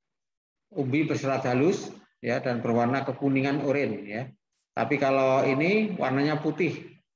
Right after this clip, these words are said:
ya, kalau kita potong gitu, untuk suwak ini warnanya putih. Kalau yang, eh, porang itu kuning ya, oranye.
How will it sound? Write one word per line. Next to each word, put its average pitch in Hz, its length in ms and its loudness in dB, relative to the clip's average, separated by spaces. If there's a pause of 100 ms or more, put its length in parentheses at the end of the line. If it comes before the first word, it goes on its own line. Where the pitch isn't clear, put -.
(140)
ya, 117 160 -2
kalau 123 200 0
kita 127 560 -2
potong 160 400 2
gitu, 151 480 0 (400)
untuk 143 160 -10
suwak 135 320 -2
ini 160 160 2
warnanya 131 400 0
putih. 131 400 -4 (160)
Kalau 120 240 2
yang, 131 320 2
eh, 117 480 0
porang 135 320 2
itu 156 160 0
kuning 127 480 -2
ya, - 200 -6
oranye. 117 440 -2